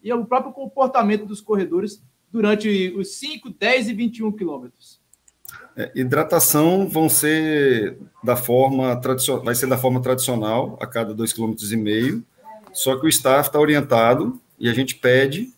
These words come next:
Speaker 2: que o atleta, ele pegue seu copo de hidratação no coxo,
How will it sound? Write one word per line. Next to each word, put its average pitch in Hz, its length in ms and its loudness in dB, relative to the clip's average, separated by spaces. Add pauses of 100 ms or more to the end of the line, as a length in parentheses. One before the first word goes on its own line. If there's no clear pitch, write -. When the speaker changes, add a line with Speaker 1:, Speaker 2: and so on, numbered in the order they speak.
(580)
Speaker 2:
que - 100 -4
o 131 60 4
atleta, 131 560 2
ele 185 240 4
pegue 156 300 0
seu 156 240 0
copo 127 500 2 (300)
de 117 80 -12
hidratação 117 480 -2
no 143 100 0
coxo, 104 480 -6